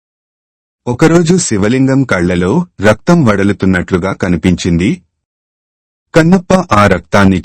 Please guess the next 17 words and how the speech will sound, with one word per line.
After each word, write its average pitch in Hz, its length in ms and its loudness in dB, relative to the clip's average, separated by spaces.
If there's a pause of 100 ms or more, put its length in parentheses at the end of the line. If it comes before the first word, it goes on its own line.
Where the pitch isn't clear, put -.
చూచి, 87 380 -4 (220)
తన 104 140 4
కంటిని 95 500 0
తానే 92 380 0
పీకి 101 380 -2
స్వామికి 87 600 -2
సమర్పించాడు. 87 960 -2 (1040)
ఇంకో 156 300 4
కళ్లకు 117 460 0
కూడా 101 400 0
రక్తం 98 440 0
వస్తుంటే, 87 640 -2 (180)
మరొక 127 320 0
కంటిని 101 460 0
కూడా 92 320 -4
తీయడానికి 90 760 -2
సిద్ధమయ్యాడు. 87 880 -2